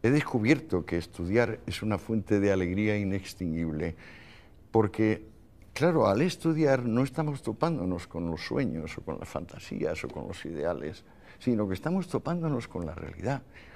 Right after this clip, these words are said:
una cosa infinitamente profunda en todas direcciones. Entonces el estudio nos va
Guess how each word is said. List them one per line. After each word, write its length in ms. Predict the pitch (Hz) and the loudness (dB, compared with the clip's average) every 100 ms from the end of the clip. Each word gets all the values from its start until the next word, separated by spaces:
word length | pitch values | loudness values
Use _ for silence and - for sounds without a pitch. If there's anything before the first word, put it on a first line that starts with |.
| - - | -8 0
una 220 | 135 135 | 2 2
cosa 300 | 139 135 - | 0 -2 -2
infinitamente 840 | 147 147 - 143 143 127 135 113 98 | 2 2 2 -4 -2 0 0 0 -2
profunda 560 | 80 78 135 123 82 | -2 -4 -4 -2 -2
en 180 | 73 73 - - | -2 -6 -8 -2
todas 520 | 98 82 - - - | -2 -2 -6 -12 -12
direcciones. 760 | - 64 - 90 - 101 92 - - - - - - | -12 -12 -8 -6 -6 -10 -16 -20 -20 -20 -20 -20 -6
Entonces 500 | 123 123 185 180 165 131 | -4 0 0 0 0 0
el 120 | 101 | 0
estudio 480 | 85 - 175 156 131 | -2 -4 -4 0 0
nos 240 | 101 104 | 0 2
va 160 | 151 | 0